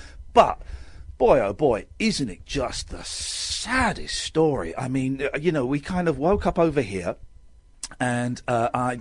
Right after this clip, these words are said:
I switched my phone on, and I had, I saw there was a, there's a fire in a block of flats. That's, that's bad. Um, and then I saw the pictures. Man alive, incredible! And the first story I heard, and this was, uh, was, uh, of a woman, and I'm a s-,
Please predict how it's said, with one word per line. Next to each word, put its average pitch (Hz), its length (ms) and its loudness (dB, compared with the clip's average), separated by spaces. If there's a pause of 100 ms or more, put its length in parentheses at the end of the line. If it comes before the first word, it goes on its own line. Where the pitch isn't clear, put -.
I 117 120 -2
switched 131 320 -4
my 120 80 -2
phone 87 340 -8
on, 160 140 -6
and 151 120 -2
I 120 100 0
had, 120 160 -2
I 123 100 -4
saw 120 160 0
there 117 120 0
was 110 120 -4
a, 110 140 0 (500)
there's 117 180 0
a 120 60 0
fire 113 360 -2
in 117 80 -2
a 117 40 -2
block 120 260 2
of 110 80 -4
flats. - 320 -4
That's, - 300 -4
that's 123 240 2
bad. 107 480 2 (640)
Um, 160 300 6 (300)
and 165 200 0
then 233 120 2
I 143 120 -4
saw 185 260 -2
the 120 100 -6
pictures. - 540 -8
Man 185 540 -4
alive, 101 500 -8
incredible! 104 540 0
And 127 100 0
the 131 60 0
first 214 340 0
story 190 340 6
I 151 140 6
heard, 131 360 2
and 113 120 -2
this 190 180 -2
was, 143 320 -10
uh, 131 180 -14 (420)
was, 165 280 -2
uh, 143 280 2
of 147 120 2
a 156 60 2
woman, 110 400 -2
and 160 120 2
I'm 160 200 4
a 175 40 4
s-, - 180 -2